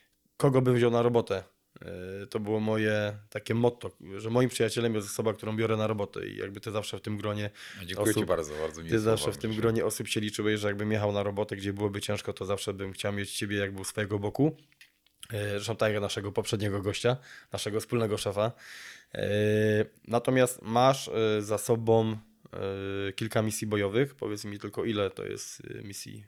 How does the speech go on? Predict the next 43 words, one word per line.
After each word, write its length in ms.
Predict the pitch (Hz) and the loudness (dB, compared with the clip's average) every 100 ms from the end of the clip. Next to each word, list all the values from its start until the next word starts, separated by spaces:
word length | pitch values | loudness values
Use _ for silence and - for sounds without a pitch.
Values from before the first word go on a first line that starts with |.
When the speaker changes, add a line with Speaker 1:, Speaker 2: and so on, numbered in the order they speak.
| - | -18
Speaker 2:
Znaczy, 240 | 113 113 - | -16 -12 -10
są 160 | - 117 | -6 0
dwie 200 | 107 95 | 2 2
misje 360 | 73 - 69 | 0 -8 -8
Speaker 1:
Dwie 60 | 69 | -8
Speaker 2:
tak 120 | 104 | -2
Speaker 1:
misje. 100 | 107 | 0
Speaker 2:
naprawdę, 500 | 73 69 78 76 76 | 0 0 0 0 -2
więc 180 | 76 73 | -2 -4
Speaker 1:
Mhm. 140 | 107 | -4
Speaker 2:
kilka 240 | 104 98 90 | -2 0 -2
to 100 | - | 0
może 260 | 85 82 | 0 0
za 120 | 80 87 | -2 0
dużo 220 | 90 85 | 2 2
powiedziane, 640 | 87 92 95 107 95 85 - - - - - - | -2 -4 0 2 2 0 -4 -18 -20 -20 -18 -8
ale 260 | 92 107 101 101 104 | -2 -2 -2 -4 0
na 140 | 113 | 2
pewno 220 | 131 117 | 4 4
jest 140 | 107 - | 4 4
to 60 | |
olbrzymie 300 | 107 98 104 | 2 2 0
doświadczenie, 560 | 95 - - - 95 82 | 0 -2 -4 -2 -2 -2
tym 160 | 87 | -4
bardziej, 320 | 82 85 90 82 | -2 -2 -4 -4
że 440 | 82 78 73 71 - - | -4 -4 -4 -8 -12 -16
jakby 360 | 73 80 80 80 | -14 -12 -6 -2
jedną 280 | 92 92 90 | 0 0 -2
i 40 | |
drugą 260 | 85 85 82 | -2 -4 -2
misję 480 | 82 82 - 80 78 - - - | -2 -2 -2 -2 -2 -10 -18 -18
faktycznie 720 | - - - - 87 85 82 80 - | -10 -8 -4 -2 0 0 0 -4 -4
udało 280 | 82 87 87 | 0 2 2
mi 140 | 82 | 0
się 320 | 78 - 80 78 78 78 | -2 -2 -2 -2 -4 -6
spędzić 380 | 76 - 85 82 | -6 -6 -6 -6
na 100 | 82 | -8
stanowisku 460 | - 80 80 - - | -6 -8 -10 -12 -10
tako-, 360 | 78 - 76 76 | -10 -8 -10 -8
takim 240 | 85 - | -8 -8
typowo 280 | 82 - 87 | -6 -2 0
bojowym, 460 | 82 87 85 76 69 | 4 4 4 0 -8
bo, 180 | 69 | -12